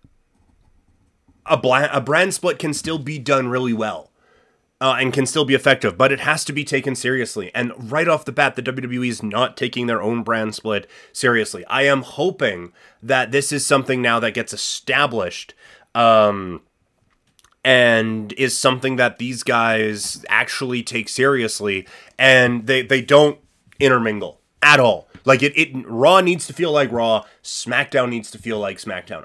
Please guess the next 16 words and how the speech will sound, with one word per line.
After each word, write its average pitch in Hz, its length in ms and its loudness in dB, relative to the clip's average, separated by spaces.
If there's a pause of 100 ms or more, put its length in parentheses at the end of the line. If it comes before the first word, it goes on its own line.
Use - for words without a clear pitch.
I 185 140 2
even 185 200 0
think 180 200 -2
I 139 80 0
get, 139 180 0
like, 135 180 0
the, 120 320 0 (400)
the, 120 220 2
the 117 140 -4
authority 131 340 0
figure 131 340 2
angle 131 280 0
is 107 140 -6
so 110 300 -4
played 113 260 -2
out, 123 240 -2